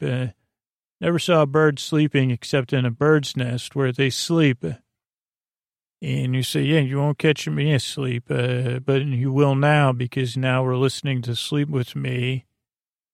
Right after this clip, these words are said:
So that's it. That's the podcast, uh, in a nutshell by a nut. Uh, and I'm here to help, and I really hope, uh, and I really yearn I can put you to sleep. Thank you so much for coming by.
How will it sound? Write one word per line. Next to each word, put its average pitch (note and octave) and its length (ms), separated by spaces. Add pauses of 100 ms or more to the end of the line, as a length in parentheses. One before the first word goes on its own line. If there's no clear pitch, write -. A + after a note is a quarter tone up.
(200)
So F3+ 200
that's G#3+ 260
it. F#3+ 140
That's E3+ 280
the E3 80
podcast, C3 920
uh, C3+ 300
in C#3 240
a C3 60
nutshell C3+ 520
by C3+ 200
a C3+ 60
nut. C#3+ 460
Uh, C3 380 (840)
and C#3+ 120
I'm C#3 100
here F3 160
to F3 80
help, D3 320
and C3 420
I C3+ 140
really D3+ 480
hope, D3 220 (100)
uh, C3+ 380 (600)
and C#3 140
I C#3 40
really C#3+ 340
yearn C#3 480
I C#3+ 240
can C3 180
put D3 220
you D3 80
to C#3 40
sleep. B2+ 380
Thank D3 300
you D3+ 80
so D#3+ 180
much D#3+ 200
for D#3 120
coming D3 320
by. B2 520